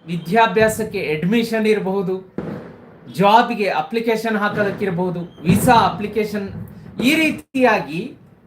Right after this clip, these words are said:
ಅಂಗಡಿ ಮುಂಗಟ್ಟಗಳ ಓಪನಿಂಗ್ ಇರಬಹುದು, ಪೂಜೆ ಇರಬಹುದು, ಯಾವುದೇ ಕೆಲಸಕ್ಕೆ ನಾಳೆ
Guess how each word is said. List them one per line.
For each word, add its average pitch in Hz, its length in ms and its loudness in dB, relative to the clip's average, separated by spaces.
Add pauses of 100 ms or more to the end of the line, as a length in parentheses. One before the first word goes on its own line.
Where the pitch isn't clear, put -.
(1080)
ಅಂಗಡಿ 247 340 4
ಮುಂಗಟ್ಟಗಳ 220 540 0 (160)
ಓಪನಿಂಗ್ 233 460 2
ಇರಬಹುದು, 180 480 0
ಪೂಜೆ 247 360 4
ಇರಬಹುದು, 175 580 2 (840)
ಯಾವುದೇ 220 680 4
ಕೆಲಸಕ್ಕೆ 247 640 0
ನಾಳೆ 170 420 -2